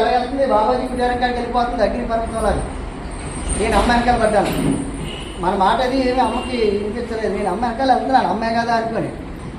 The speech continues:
వెళ్ళి తలుపు ఇలా చెయ్యేస్తే ఆ తలుపులు రెండు ఇడిపోయాయి, ఆ రెండు తలుపులు ఇలా ఇడిపోయాయి.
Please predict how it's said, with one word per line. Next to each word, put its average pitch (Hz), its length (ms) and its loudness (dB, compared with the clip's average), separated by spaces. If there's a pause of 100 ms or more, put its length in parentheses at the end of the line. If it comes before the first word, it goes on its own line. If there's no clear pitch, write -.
(240)
వెళ్ళి 247 260 6
తలుపు 220 320 6
ఇలా 254 220 8
చెయ్యేస్తే 262 360 4
ఆ 247 60 6
తలుపులు 226 340 2
రెండు 240 180 -2 (200)
ఇడిపోయాయి, - 640 2 (1900)
ఆ 185 40 4
రెండు 190 200 4
తలుపులు 233 340 4
ఇలా 254 140 6
ఇడిపోయాయి. 269 500 6